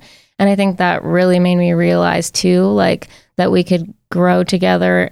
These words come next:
and, like, be something more than friends because we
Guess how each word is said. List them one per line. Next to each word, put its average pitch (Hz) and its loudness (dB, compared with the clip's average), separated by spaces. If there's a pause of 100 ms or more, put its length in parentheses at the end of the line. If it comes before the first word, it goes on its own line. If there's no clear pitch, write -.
(120)
and, - 0
like, 85 -2
be 90 0
something 170 0
more 170 0
than 170 -2
friends 180 -2
because 180 -2
we 170 -2